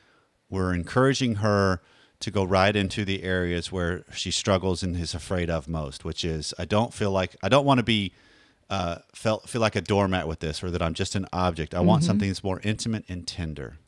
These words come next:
Speaker 2: Right.
Speaker 1: So when sex is unfolding, how does she take some conscious steps?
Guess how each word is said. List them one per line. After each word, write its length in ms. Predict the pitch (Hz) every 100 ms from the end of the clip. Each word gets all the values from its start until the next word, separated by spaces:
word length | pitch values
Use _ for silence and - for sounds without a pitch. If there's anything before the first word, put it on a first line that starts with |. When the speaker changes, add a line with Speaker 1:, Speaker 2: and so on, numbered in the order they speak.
| _
Speaker 2:
Right. 240 | - 139 - - _ _ _ _ _ _ _
Speaker 1:
So 440 | - - 113 101 101
when 180 | 107 101
sex 280 | - 127 -
is 140 | 110
unfolding, 840 | 101 87 - 110 113 87 71 69 82 - _ _ _ _ _ _ _ _ _ _ _ _ _
how 160 | - 120
does 140 | 113
she 240 | - - 117
take 260 | - 104
some 180 | - 90
conscious 480 | 85 107 101 92 90
steps? 680 | - - 90 76 - -